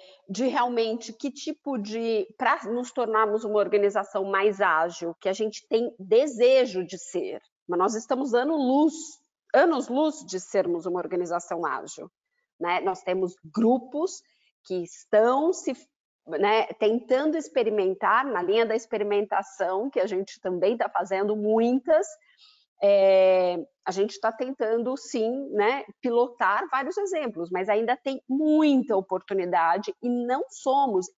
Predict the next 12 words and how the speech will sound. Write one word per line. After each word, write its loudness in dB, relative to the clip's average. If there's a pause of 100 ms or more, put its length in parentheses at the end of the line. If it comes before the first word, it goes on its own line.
(100)
e 0
talvez -2
não -2
seremos, -2 (840)
uma 2
organização 0
ágil. -4
A -4
gente -2
brinca 0
que, -6
assim, 0